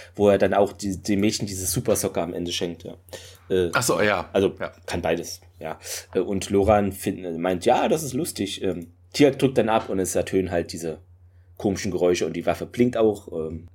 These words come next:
Speaker 1: ja, ich verstehe. In meiner Heimatwelt auf Schulberg ist es nicht üblich, den Tag der Geburt zu feiern. Und was? Meint Loran, keine Geschenke? Und Tiak, ja, ist ein Tag wie jeder andere. Und da weißt du gar nicht, wie alt du bist. Und Tiak, aber nee, nee, hier doch.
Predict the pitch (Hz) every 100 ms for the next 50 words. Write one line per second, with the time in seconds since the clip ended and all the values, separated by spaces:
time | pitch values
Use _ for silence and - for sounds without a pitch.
0 | - 76 69 - 80 - 87 - 104 98
1 | 82 73 82 90 127 127 113 113 107 107
2 | 104 87 104 101 - 120 95 98 110 -
3 | 120 117 - 95 101 98 - 92 95 117
4 | 117 - - 87 90 104 80 80 87 -
5 | - - 90 104 135 262 262 262 254 -
6 | - - 101 - - 107 104 113 135 127
7 | - 135 139 143 - - - - - 92
8 | 87 95 87 - 85 65 64 78 - 85
9 | 92 - 110 120 147 170 117 80 78 76
10 | - - - - - 110 117 107 104 98
11 | 92 147 175 208 180 214 - 104 101 98
12 | - 98 92 85 87 104 147 143 135 127
13 | 120 117